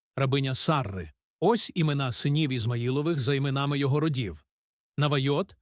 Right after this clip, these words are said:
первенець Ізмаїла, Ікедар, Навдеїл, Массам, Масма, Ідума, Масси, Ходдад, Теман, Єтур, Нафес і Кедма. Це сини Ізмаїла,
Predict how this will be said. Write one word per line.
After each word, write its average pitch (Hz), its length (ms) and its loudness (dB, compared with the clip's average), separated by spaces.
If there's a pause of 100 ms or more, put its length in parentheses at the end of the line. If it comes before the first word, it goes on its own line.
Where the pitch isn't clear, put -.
(180)
первенець 135 440 -2
Ізмаїла, 131 500 -2 (400)
Ікедар, 143 580 0 (280)
Навдеїл, 160 640 0 (160)
Массам, 185 600 -2 (220)
Масма, 160 560 0 (300)
Ідума, 180 560 2 (340)
Масси, 180 560 0 (120)
Ходдад, 147 600 -2 (140)
Теман, 175 420 0 (220)
Єтур, 151 500 0 (220)
Нафес 151 640 -2
і 156 100 -2
Кедма. 98 460 -4 (640)
Це 233 320 0 (120)
сини 214 480 2
Ізмаїла, 127 720 -2